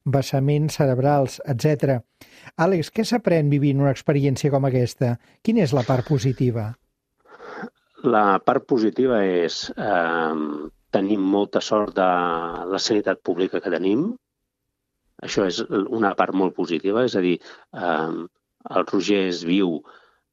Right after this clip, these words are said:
Speaker 2: perquè tenim els hospitals que tenim i tenim els professionals que tenim als hospitals públics. Ehm,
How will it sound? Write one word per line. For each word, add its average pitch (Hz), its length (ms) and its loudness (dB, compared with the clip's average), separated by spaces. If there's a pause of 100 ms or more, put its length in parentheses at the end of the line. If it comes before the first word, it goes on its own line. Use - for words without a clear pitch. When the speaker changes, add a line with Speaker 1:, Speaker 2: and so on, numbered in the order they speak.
(140)
Speaker 2:
perquè 85 920 -2
tenim 92 240 0
els 85 160 -2
hospitals - 480 -4
que 95 120 -2
tenim 92 360 0 (300)
i - 120 -4
tenim 95 260 0
els 80 140 -6
professionals - 680 -4
que - 80 -2
tenim 92 300 0
als 82 100 -4
hospitals 92 500 -4
públics. 131 600 -2 (640)
Ehm, 101 1300 -2